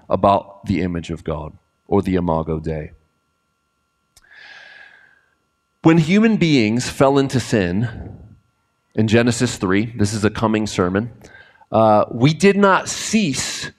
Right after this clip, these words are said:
to be in the image of God. Okay?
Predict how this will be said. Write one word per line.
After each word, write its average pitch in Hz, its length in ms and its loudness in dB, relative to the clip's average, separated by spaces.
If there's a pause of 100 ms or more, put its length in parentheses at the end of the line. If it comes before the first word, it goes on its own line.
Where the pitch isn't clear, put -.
(440)
to 147 160 2
be 180 280 2
in 117 120 4
the 104 160 0
image 98 260 -2
of 80 140 -8
God. 78 320 -4 (680)
Okay? 139 260 -2